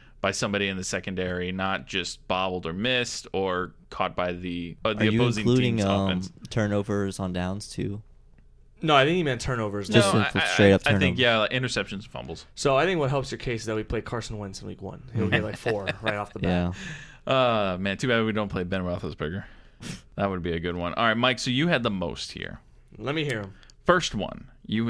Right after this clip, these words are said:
Speaker 1: made, this is literally, I wrote, "Mike's Trevor Lawrence guarantee, thirty T Ds."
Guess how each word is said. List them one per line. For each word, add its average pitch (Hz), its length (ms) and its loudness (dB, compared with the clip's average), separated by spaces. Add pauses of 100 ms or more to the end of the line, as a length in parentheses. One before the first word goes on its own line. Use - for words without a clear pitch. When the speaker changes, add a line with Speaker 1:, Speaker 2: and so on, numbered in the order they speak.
Speaker 1:
made, 104 440 0
this 113 200 -4
is 101 220 -6
literally, 110 540 0
I 98 100 2
wrote, 101 300 -2 (100)
"Mike's 107 480 -2 (140)
Trevor 170 360 0
Lawrence 123 400 2
guarantee, 95 720 -4 (560)
thirty 120 260 4
T 104 160 -4
Ds." - 340 -10